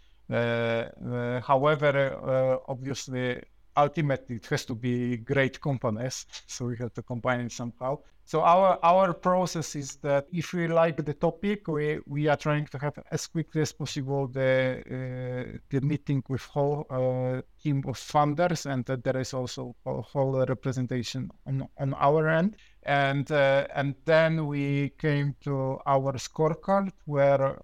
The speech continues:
relatively easily we can address all the issue and to see if, if, if, if market is great, if funding team is great, and product and, uh, uniqueness and,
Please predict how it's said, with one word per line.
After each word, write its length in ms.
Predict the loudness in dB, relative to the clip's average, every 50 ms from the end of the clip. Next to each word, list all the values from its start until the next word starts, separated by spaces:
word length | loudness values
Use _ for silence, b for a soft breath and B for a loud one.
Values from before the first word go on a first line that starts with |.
| -4
relatively 720 | 0 4 6 6 6 4 4 0 -4 -4 -4 -6 -8 -8 -6
easily 600 | -4 -4 -4 -2 0 -2 -2 0 -2 -2 -2 -2 -2
we 180 | -2 -2 -4
can 260 | -2 -2 -2 -4 -4 -2 2
address 420 | 2 2 2 2 0 -4 -4 -4
all 240 | -4 -4 -2 0 0
the 240 | 0 -2 -4 -2 -2
issue 220 | -2 -2 -2 -2
and 140 | -2 -4 -4 -6
to 100 | -8 -8
see 320 | -6 -4 -2 0 0 0
if, 340 | -2 -2 -4 -4 -4 -6 -10 -10 -8
if, 260 | -8 -8 -8 -6 -8 -8 -8 -6
if, 220 | -8 -10 -10 -12 -18 -20 -20 _ -20 -20
if 140 | -16 -6 0
market 400 | 4 4 4 4 0 -4 -4 -4
is 140 | -8 -8 -6
great, 400 | -4 -2 0 0 0 0 -2 -4
if 100 | -6 -6
funding 480 | -2 2 2 4 4 2 0 -4 -6 -6 _
team 220 | -8 -8 -6 -4 -4
is 180 | -6 -8 -8
great, 500 | -6 -4 0 2 2 2 2 0 -4 -8 -8
and 320 | -8 -6 -6 -6 -6 -2
product 600 | 0 2 2 4 6 6 4 4 4 0 -12 -6
and, 360 | -4 -2 -2 -2 -2 -6 -8 -6 -6
uh, 180 | -4 -4 -4 -6 -8
uniqueness 920 | -12 -8 -6 -4 -4 -2 -4 -6 -6 -6 -8 -6 -4 -4 -4 -6 -8 -12 -10
and, 200 | -8 -8 -8 -6